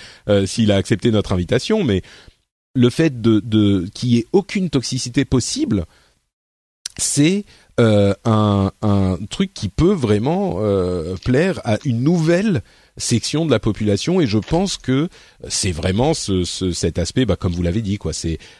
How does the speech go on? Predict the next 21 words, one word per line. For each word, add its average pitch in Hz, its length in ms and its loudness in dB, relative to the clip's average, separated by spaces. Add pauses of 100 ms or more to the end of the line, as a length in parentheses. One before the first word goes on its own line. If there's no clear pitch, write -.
(160)
allons 117 340 2
chasser 123 460 0
les 98 140 2
casuals, 101 640 0 (300)
les 104 220 2
gens 120 160 2
qui 104 140 -6
sont - 200 -4
un 180 140 2
petit 160 160 -6
peu 143 140 0
plus 135 180 -4
casuals 107 540 2
et 98 120 -4
qui 101 140 -6
sont 92 280 -4 (200)
pas 131 140 2
généralement 110 540 0
intéressés 95 400 -2
par 80 180 -2
Hearthstone, 156 380 -2